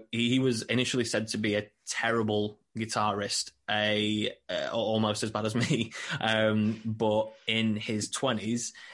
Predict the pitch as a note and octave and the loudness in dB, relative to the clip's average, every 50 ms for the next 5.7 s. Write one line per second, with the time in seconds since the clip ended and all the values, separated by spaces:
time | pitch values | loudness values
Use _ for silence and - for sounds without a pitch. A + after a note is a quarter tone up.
0 | - - - - B2 A#2+ A2+ A2+ A2 A2 G#2+ A2 - - - - - - B2 A2 | -16 -10 -4 0 0 2 2 2 2 0 0 -2 -6 -6 -2 0 2 2 2 2
1 | A2 A2 A2 G#2+ G#2+ G#2 G#2+ A2 A2+ A2+ A2+ - - - - A2+ G#2 G#2 - - | 2 2 2 2 2 2 2 0 0 0 0 -2 -4 -2 -2 -2 -2 -2 -4 -8
2 | - _ - A#2 A2 A2 A2 - - A2+ G#2+ G#2 G#2+ G#2+ A2 - - - - - | -10 _ -8 -6 -6 -6 -4 -4 -2 0 0 0 0 -2 -4 -6 -14 -20 -20 -20
3 | - - - _ - A2+ A2 G#2+ A2 G#2+ G#2+ G#2+ - - - D2 B1+ - - - | -20 -20 -16 _ -6 -4 -2 0 0 2 2 0 0 -4 -6 -10 -10 -10 -10 -12
4 | - - - B2+ A#2+ B2 A#2 A#2 A#2 A2 G#2+ G#2+ G#2 A2 - _ _ _ _ - | -12 -6 -4 -2 0 2 2 2 2 2 2 0 -2 -4 -10 _ _ _ _ -8
5 | C3 A2+ A2+ A2 G#2 A2 G#2+ G#2+ - - A2 G#2+ G#2+ G#2+ | -4 -2 -2 0 -2 -2 -4 -4 -2 -2 -2 -2 -2 -4